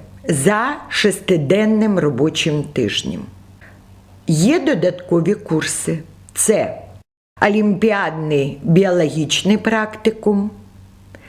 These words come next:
здоров'я і безпека життя людини, факультативи, професійна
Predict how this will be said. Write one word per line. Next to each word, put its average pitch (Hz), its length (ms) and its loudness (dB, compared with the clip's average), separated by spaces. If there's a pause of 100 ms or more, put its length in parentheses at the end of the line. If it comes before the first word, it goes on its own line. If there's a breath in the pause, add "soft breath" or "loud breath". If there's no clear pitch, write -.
(160 loud breath)
здоров'я 151 920 2 (160)
і 165 80 4
безпека 160 840 0 (200)
життя 147 520 0
людини, 147 640 0 (1200)
факультативи, 220 1200 0 (640)
професійна 202 880 2